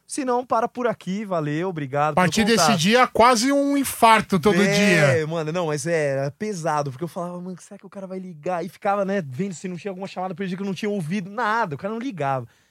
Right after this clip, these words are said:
Speaker 1: Um dia eu tava em casa, cara, saindo pra trocar ideia com um cara, mano, tocou o telefone. Quando eu bati o olho, mano, cinquenta e quatro onze, não sei o que, Buenos Aires, mano.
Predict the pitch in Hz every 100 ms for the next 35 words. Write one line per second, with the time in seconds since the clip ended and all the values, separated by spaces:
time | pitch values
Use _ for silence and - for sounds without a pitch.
0 | _ 185 196 254 247 254 285 196 165 180
1 | 202 196 160 131 120 - _ _ - 208
2 | 208 269 269 240 220 214 208 208 208 170
3 | 175 180 208 202 _ _ _ - 240 240
4 | 240 - 220 214 220 208 175 175 156 -
5 | 196 254 339 311 311 _ 160 196 185 -
6 | 262 254 175 156 143 143 139 135 127 -
7 | 185 165 214 226 208 - 175 196 - 180
8 | 156 190 202 160 175 - 175 180 175 208
9 | 196 147 151 147 139 127 127 120 117 120